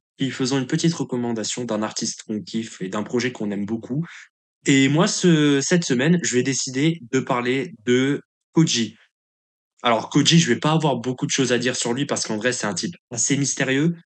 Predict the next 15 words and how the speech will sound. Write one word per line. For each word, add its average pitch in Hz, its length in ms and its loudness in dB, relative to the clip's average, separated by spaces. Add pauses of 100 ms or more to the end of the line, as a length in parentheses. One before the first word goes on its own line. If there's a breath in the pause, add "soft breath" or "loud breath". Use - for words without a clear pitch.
(380)
Tout 147 80 -2
ce - 80 -2
qu'on 147 160 0
sait, 160 240 0
c'est 113 420 0
que 113 180 -2
c'est 104 180 -6
un 98 140 -4
jeune 151 220 2
artiste, 170 480 -2
compositeur, 143 640 -2
ingé 143 260 2
mix 170 240 4
et 143 60 0
master, 120 540 -4